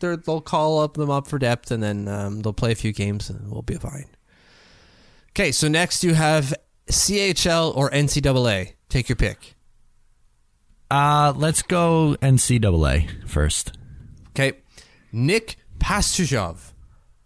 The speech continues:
Speaker 1: What the heck is going on? Is a point per game player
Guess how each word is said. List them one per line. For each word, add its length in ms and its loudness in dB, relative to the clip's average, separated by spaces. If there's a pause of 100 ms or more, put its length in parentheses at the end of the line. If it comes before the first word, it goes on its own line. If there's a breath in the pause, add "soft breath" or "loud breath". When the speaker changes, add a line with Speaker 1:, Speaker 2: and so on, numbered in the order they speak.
(140)
Speaker 1:
What 260 -4
the 100 -2
heck 200 -2
is 120 -4
going 280 0
on? 280 -2 (380)
Is 140 2
a 80 2
point 360 0
per 140 2
game 240 -2
player 480 0